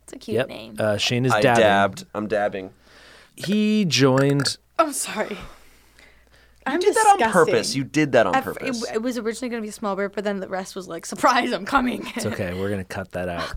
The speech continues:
Speaker 2: People don't.
Speaker 1: on.
Speaker 2: People don't like burp noises on a podcast. They just don't.
Speaker 1: On our podcast?
Speaker 2: They wanna see it, but they don't wanna hear it.
Speaker 1: All right.
Speaker 2: Um, so there's, um, this, this very long-standing,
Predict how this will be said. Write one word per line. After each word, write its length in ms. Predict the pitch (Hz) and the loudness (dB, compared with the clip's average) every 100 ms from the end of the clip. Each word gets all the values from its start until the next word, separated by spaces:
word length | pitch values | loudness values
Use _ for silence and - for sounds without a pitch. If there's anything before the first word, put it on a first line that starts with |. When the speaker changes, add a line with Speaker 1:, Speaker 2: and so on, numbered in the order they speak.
| 113 | -2
Speaker 2:
People 140 | 440 113 | 0 2
don't. 260 | 117 392 | 2 0
Speaker 1:
on. 60 | 208 | -2
Speaker 2:
People 160 | 135 | 0
don't 160 | 160 170 | 2 2
like 180 | 151 120 | 2 4
burp 220 | 120 120 | 2 2
noises 340 | 104 104 101 101 | -2 -2 -4 -6
on 120 | 90 | -6
a 40 | |
podcast. 540 | 90 90 82 82 73 - | -4 -6 -6 -10 -12 -12
They 140 | 90 | -10
just 180 | 98 - | -10 -10
don't. 320 | 87 80 - _ _ | -8 -10 -14 _ _
Speaker 1:
On 120 | 226 214 | -6 -4
our 180 | - 214 | -8 -10
podcast? 460 | - - 381 339 | -12 -14 -14 -8
Speaker 2:
They 120 | - 123 | 0 2
wanna 220 | 165 151 | 4 2
see 340 | - 131 139 | 0 0 0
it, 140 | 185 - | 0 -2
but 100 | 123 | 0
they 120 | 120 | 2
don't 140 | 120 | 2
wanna 160 | 117 104 | 0 -2
hear 220 | 82 87 | -6 -10
it. 180 | 69 - 262 | -10 -14 -8
Speaker 1:
All 120 | 277 | -6
right. 500 | 214 190 202 196 - - _ _ | -6 -8 -10 -12 -18 -20 _ _
Speaker 2:
Um, 480 | 104 104 98 95 98 _ | -6 -4 -4 -6 -8 _
so 580 | - - 147 151 151 - _ _ - | -6 0 2 4 2 0 _ _ -18
there's, 580 | 202 143 160 165 143 139 | 0 2 4 2 0 -4
um, 460 | 139 135 135 135 131 | -2 0 0 -2 -6
this, 300 | 123 135 127 | -2 0 0
this 380 | 117 107 131 113 | -4 0 0 -2
very 360 | 107 117 135 127 | -2 2 4 4
long-standing, 1120 | 117 113 113 110 - 104 101 101 98 98 | 2 2 0 -4 -4 -4 -4 -2 -2 -4